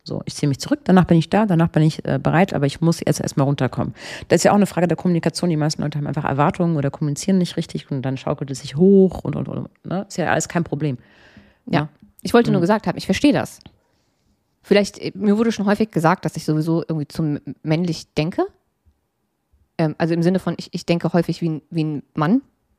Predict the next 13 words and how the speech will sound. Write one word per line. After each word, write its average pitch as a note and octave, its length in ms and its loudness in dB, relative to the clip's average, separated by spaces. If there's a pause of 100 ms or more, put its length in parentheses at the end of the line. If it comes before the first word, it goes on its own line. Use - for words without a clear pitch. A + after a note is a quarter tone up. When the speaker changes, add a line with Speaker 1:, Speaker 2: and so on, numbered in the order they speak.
(160)
Speaker 2:
und D#3+ 140 -4
kommuniziere F#3 560 2
häufig A3 300 -2
wie A3 60 -2
ein A3 40 0
Mann. B3 240 0
Vielleicht E3 260 -2
einfach, E3 220 -2
weil E3 120 2
ich E3+ 80 -8
sehr E3 400 -2 (2000)
direkt - 460 0 (720)
bin. B3 220 4